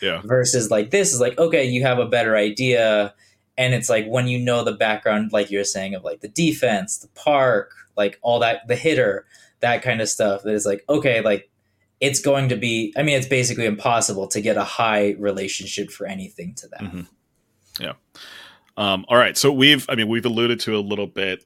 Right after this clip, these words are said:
Speaker 1: uh, in terms of just, like, leaderboards, and that's the stuff we love to look at. It's like, who's good at this? Who's bad at this? Um, and, you know, the poster boy you mentioned, Blake Snell, uh, mistake rate of three point two percent, which is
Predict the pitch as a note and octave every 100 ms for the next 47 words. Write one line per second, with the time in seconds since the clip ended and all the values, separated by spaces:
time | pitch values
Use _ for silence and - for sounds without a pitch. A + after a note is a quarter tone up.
0 | - F2 F2 E2 F2 - F2 E2+ F2 D#2+
1 | F#2+ - F2 E2+ D#2+ F2 F2 F2 E2 E2
2 | - E2 D#2+ F2 _ D#2 - - F2+ F2
3 | F2+ E2+ F2 - F2+ F2 E2+ D#2+ E2+ -
4 | G#2 F#2+ A#2 A2 G#2 G#2 F#2+ - F#2+ E2
5 | F2 F2+ - F2 - - - - - -
6 | _ - G2 F#2+ F2 F2 F2 D#2+ G#2 F2+
7 | E2+ B2 A#2+ - A2 G#2 G#2+ G2+ F#2 -
8 | F#2+ F2+ F2 - F#2+ F2 - F2+ F2+ E2+
9 | - _ _ _ F2+ F2 E2+ F#2 - A#2
10 | G#2 - F#2 F#2 F#2 F2+ - F#2+ G2 -
11 | G2 E2+ - - F#2+ F2 - - E2 D2
12 | - - E2+ E2